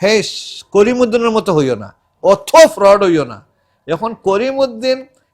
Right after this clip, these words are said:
একটা রেফারেন্স হয়ে গেছে, ফ্রডের একটা ওয়ান, একটা রেফারেন্স, যে আগে আমরা কই জানি, "চাল শুভরাজের মতো ঠগ হইও না", এখন মানুষে কয়, "করিমউদ্দিনের লেখান ফ্রড হইও না।"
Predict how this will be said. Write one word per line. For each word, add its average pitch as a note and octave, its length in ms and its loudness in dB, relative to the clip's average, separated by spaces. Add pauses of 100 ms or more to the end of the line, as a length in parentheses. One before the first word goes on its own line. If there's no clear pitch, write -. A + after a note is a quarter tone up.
একটা F#3 240 0
রেফারেন্স A#3+ 600 4
হয়ে G#3 100 4
গেছে, F3+ 260 -4
ফ্রডের G3+ 460 2
একটা G#3+ 200 -2
ওয়ান, G3+ 300 2 (360)
একটা F3 240 -2
রেফারেন্স, E3 640 -2 (380)
যে D3+ 120 0
আগে F3 240 2
আমরা G#3 200 -2
কই F#3+ 140 -4
জানি, F3+ 260 -10 (300)
"চাল B3+ 320 -4
শুভরাজের A3+ 500 -2
মতো G#3+ 180 -6
ঠগ G3 320 -2
হইও D#3+ 180 0
না", G#2+ 220 -16 (320)
এখন G3+ 220 -8
মানুষে F#3+ 280 -4
কয়, F#3+ 180 0
"করিমউদ্দিনের D4 720 2
লেখান G#3+ 240 -2
ফ্রড E3+ 320 2
হইও C#3+ 200 0
না।" G#2 240 -16